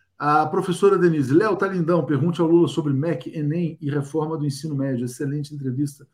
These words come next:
Obrigado, Denise, querida. Vamos lá, vamos em frente. E aí, Zé, ainda também no tema do multilateralismo, né? É, você realmente, é, sempre dá uma, um destaque especial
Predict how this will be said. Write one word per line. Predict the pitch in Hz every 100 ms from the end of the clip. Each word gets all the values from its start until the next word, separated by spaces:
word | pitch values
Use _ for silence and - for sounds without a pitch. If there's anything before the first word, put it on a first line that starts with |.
| _ _ _ _ _ _ _
Obrigado, | - 135 143 156 139
Denise, | 127 135 147 127
querida. | 123 131 147 151 120 104
Vamos | 147 135
lá, | 131
vamos | 120 147
em |
frente. | 139 147 156 143 - _ _ _ _
E | 180
aí, | 214 202
Zé, | 160 139 -
ainda | 151 175 202 165
também | 156 131 131 131
no | 127 120
tema | - 120 117 113 107
do | 101 117
multilateralismo, | 120 165 180 - 131 123 123 147 151 165 165 151
né? | 151 - _ _ _ _ -
É, | 123 131
você | 117 127 123 147
realmente, | 135 143 127 127 127 135 -
é, | 123
sempre | 113 165 156 139
dá | 135
uma, | 131 120 117 113
um | 131
destaque | 123 - 156 156 - 117 -
especial | - - 156 147 - 151 135 117